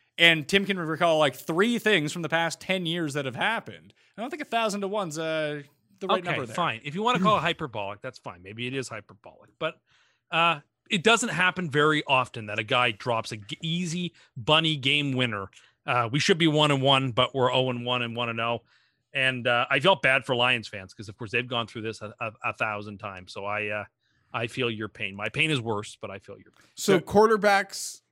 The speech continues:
Speaker 3: I was gonna say, it'd be fun. I was trying to make a joke, but they're such different quarterbacks that I, there's no even joke to make about, like, potential quarterbacks on the market and one being Aaron Rodgers and the other being Sam Darnold. But there's nothing there. I'm sorry.
Speaker 1: Are we all taking Detroit?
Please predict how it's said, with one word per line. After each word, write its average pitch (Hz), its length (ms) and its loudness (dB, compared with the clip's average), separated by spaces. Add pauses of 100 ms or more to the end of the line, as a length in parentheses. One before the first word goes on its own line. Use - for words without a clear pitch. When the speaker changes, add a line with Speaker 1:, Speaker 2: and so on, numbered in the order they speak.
(360)
Speaker 3:
I - 20 -8
was 135 100 -8
gonna 143 140 -8
say, 135 160 -10
it'd 117 100 -8
be 123 100 -10
fun. 135 180 -10
I - 40 -18 (1200)
was - 80 -14
trying 196 200 0
to 196 60 -4
make 180 220 -4
a 156 80 -6
joke, 131 300 -6
but 143 140 -6
they're 139 120 -6
such 143 320 -8
different 131 340 -10
quarterbacks 117 560 -8
that 117 120 -10
I, 113 100 -10
there's 117 240 -12
no 117 180 -8
even 110 260 -12
joke 104 260 -14
to 107 100 -18
make 95 320 -14
about, 104 280 -12
like, 104 220 -14
potential 110 500 -14
quarterbacks 104 580 -12
on 104 120 -10
the 104 80 -12
market 98 480 -12
and 104 180 -14
one 95 140 -12
being 95 240 -16
Aaron 92 200 -14
Rodgers 90 500 -16
and 92 80 -20
the 90 80 -18
other 87 180 -16
being 90 240 -18
Sam 90 380 -14
Darnold. 82 600 -14
But - 180 -20 (440)
there's 113 120 -12
nothing 101 360 -12
there. 85 180 -18
I'm 85 140 -20
sorry. - 340 -20
Speaker 1:
Are 143 100 0
we 151 100 4
all 156 140 6
taking 160 220 -4
Detroit? 151 380 -6